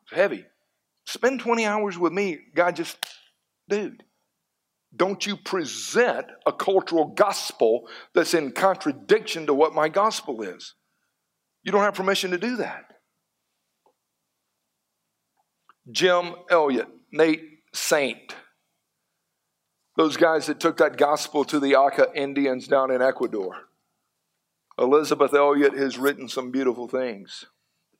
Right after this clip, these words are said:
When Jim Elliot makes the statement, "He is no fool to give what he cannot keep in order to gain what he cannot lose."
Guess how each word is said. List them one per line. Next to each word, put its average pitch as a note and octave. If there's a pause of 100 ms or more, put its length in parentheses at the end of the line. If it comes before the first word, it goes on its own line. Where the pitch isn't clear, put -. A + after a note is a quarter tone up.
(340)
When D#3
Jim F3+
Elliot E3+
makes D#3
the D3+
statement, C3+ (1800)
"He D4+
is C4
no A3+
fool G3 (1600)
to C#3
give C3+
what B2+
he A#2+
cannot A#2+
keep - (720)
in C#3
order C3
to A#2+
gain A2+ (580)
what A#2+
he A2+
cannot A2
lose." G2